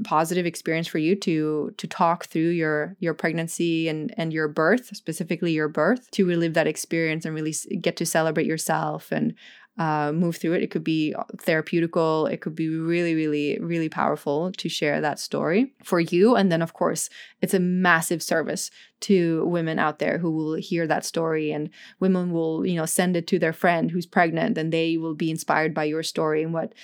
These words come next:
their body is capable of. Because if you can,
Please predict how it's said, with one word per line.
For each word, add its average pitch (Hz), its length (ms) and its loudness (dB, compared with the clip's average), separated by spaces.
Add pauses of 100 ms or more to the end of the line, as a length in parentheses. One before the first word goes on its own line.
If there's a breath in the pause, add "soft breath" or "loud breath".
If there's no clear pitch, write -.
(180 loud breath)
their 180 180 4
body 165 300 4
is 165 120 -2
capable 160 460 -2
of. 156 220 2
Because 160 320 -6
if 165 100 -2
you 202 100 8
can, 165 400 2